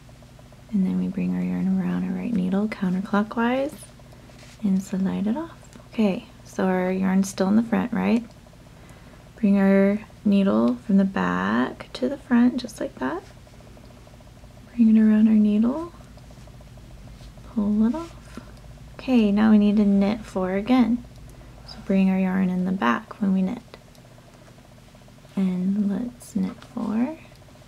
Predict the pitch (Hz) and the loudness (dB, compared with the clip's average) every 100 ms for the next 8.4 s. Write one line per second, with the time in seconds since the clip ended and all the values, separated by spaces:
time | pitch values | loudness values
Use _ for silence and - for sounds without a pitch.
0 | - - - - - - - - - - | -20 -20 -20 -20 -20 -20 -20 -20 -20 -20
1 | - - - - 214 202 202 202 202 208 | -20 -20 -20 -6 -2 -2 -2 -2 0 0
2 | 220 - - - - - - - - - | 0 -6 -20 -20 -20 -20 -20 -18 -18 -18
3 | - - - - - - - - - - | -18 -20 -20 -20 -20 -20 -20 -20 -20 -20
4 | - - - - - - - 294 285 269 | -20 -20 -20 -20 -20 -20 -14 -10 -6 -4
5 | 269 269 - - - - - - - - | -4 -6 -10 -20 -20 -20 -20 -20 -20 -20
6 | - - - - - - - - - - | -20 -20 -18 -16 -16 -18 -20 -20 -20 -20
7 | - - - - - - 233 202 196 190 | -20 -20 -20 -20 -20 -12 -4 -2 0 0
8 | 190 208 240 | 0 2 2